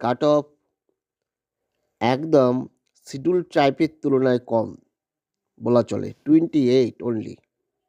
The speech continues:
দেখুন, ইডাব্লিউএস টোয়েন্টি এইট, ফিমেল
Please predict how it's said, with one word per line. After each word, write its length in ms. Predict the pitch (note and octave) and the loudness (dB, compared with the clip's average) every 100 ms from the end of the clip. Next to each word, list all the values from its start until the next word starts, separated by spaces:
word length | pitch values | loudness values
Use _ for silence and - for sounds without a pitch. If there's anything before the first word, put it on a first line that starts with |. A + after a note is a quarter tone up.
| _ _ _ _ _ | _ _ _ _ _
দেখুন, 320 | A2 A#2+ G#2+ G#2 - _ _ _ _ _ _ _ _ _ _ _ _ _ _ - | -2 0 0 -4 -12 _ _ _ _ _ _ _ _ _ _ _ _ _ _ -2
ইডাব্লিউএস 520 | B2+ C3 B2+ B2 A2+ - | 2 2 2 0 -2 -4
টোয়েন্টি 300 | C3+ B2+ B2+ A#2+ | -6 -4 -2 0
এইট, 160 | A#2+ G#2+ _ _ _ _ - | 0 -2 _ _ _ _ -6
ফিমেল 280 | B2 C3+ | 0 2